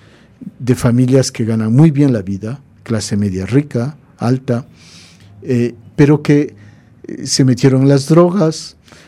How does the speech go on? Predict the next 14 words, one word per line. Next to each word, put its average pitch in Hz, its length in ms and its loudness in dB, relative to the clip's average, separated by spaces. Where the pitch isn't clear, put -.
luego 135 420 2
no 131 120 0
supieron 135 460 0
qué - 80 -2
hacer 131 260 0
de 135 120 4
la 135 100 4
vida, 143 320 4
volvieron 123 520 0
a 127 80 2
robar 127 420 2
para 110 280 -4
tener 113 320 -2
droga, 151 580 2